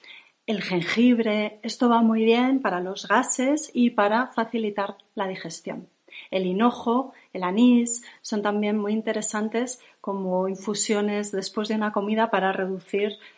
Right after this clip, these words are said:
la producción de gases. Y es muy interesante, por ejemplo, el diente de león o la cúrcuma para facilitar el proceso digestivo. Existen otras plantas que se pueden utilizar, como el aloe vera, por ejemplo,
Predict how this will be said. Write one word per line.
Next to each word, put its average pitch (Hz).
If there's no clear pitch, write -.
la 175
producción 185
de 175
gases. -
Y 226
es 214
muy 226
interesante, 226
por 214
ejemplo, 240
el 208
diente 202
de 190
león 240
o 208
la 190
cúrcuma 262
para 240
facilitar 220
el 220
proceso 185
digestivo. 170
Existen 226
otras 196
plantas 233
que 220
se -
pueden 214
utilizar, 214
como 190
el 180
aloe 185
vera, 269
por -
ejemplo, 254